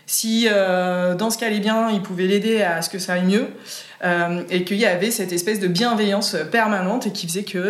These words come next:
le type se sentait hyper bien et du coup aimait son boulot. Alors que dans une autre entreprise où il bossait avant, dans un autre hôtel, c'était la performance, les chiffres, et on te pointait du doigt à chaque fois que ça n'allait pas.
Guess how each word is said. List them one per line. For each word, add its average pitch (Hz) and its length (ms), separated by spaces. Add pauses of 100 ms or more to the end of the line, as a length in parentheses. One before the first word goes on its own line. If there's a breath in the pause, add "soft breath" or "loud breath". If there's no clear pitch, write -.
(100)
le 160 160
type 202 220
se - 100
sentait 175 480
hyper 180 340
bien 190 300
et 185 100
du 165 120
coup - 180
aimait 208 300
son 214 140
boulot. 170 340
Alors 160 240
que 175 80
dans 160 240
une 165 180
autre 226 160
entreprise 190 480
où 156 80
il 151 80
bossait 151 240
avant, 151 240
dans 170 220
un 160 100
autre 196 200
hôtel, 180 320 (460 loud breath)
c'était 202 540
la 180 140
performance, 165 640
les 170 160
chiffres, 170 400 (340 loud breath)
et 196 140
on 190 60
te 190 60
pointait 180 280
du 165 120
doigt 165 160
à 190 40
chaque 170 200
fois - 160
que 165 60
ça 165 120
n'allait 143 180
pas. - 240